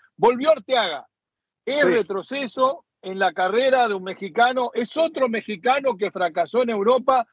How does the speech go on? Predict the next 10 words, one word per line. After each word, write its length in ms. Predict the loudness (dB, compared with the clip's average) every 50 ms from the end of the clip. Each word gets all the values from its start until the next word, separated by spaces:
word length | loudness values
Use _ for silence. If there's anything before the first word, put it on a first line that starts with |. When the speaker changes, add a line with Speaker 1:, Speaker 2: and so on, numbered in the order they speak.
| _ _ _
Speaker 1:
o 120 | -2 0 2
da 100 | 2 2
un 120 | 2 0 0
paso 320 | 0 0 0 2 0 -2
adelante 460 | 0 2 2 2 0 0 -2 -4 -2
porque 340 | -2 -2 -2 0 0 0 0
viene 180 | 0 -2 -2 -2
un 120 | -2 2
gran 240 | 4 4 4 4 2
equipo? 560 | -4 -4 -4 -8 -8 -4 -4 -6 -6 -6